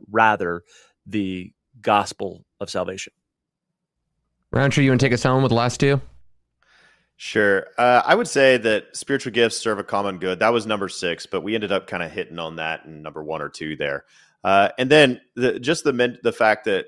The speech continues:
Speaker 3: uh, and Sam brings this up, in the original Greek, there's, uh, there's no,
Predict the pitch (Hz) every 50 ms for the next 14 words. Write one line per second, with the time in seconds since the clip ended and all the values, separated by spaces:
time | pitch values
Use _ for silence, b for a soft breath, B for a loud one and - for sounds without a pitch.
0 | - _ - 92 92 92 85 - 95 92 - 113 107 107 101 92 98 95 90 82
1 | 87 82 101 92 90 - 92 92 92 90 95 104 95 101 95 87 80 80 85 87
2 | 87 - - 90 87 85 85 80 - - - - - 92 90 90 90 87 85 -
3 | - 95 110 110 101 98 - - _ _ - 113 117 123 131 131 127 117 98 -